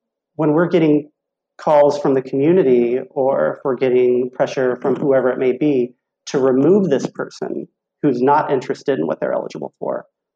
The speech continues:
that's just not what we do. And there's an expectation and maybe a, a misunderstanding in the community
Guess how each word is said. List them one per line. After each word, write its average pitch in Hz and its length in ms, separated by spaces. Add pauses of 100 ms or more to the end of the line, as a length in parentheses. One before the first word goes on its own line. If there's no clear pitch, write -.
(160)
that's 139 200
just 143 280
not 131 180
what 143 160
we 156 120
do. - 220 (720)
And 123 520 (380)
there's 135 220
an 135 80
expectation 139 1000 (840)
and 147 160
maybe 143 260
a, 123 500 (320)
a 151 60
misunderstanding 170 760
in 131 80
the 123 180
community 139 580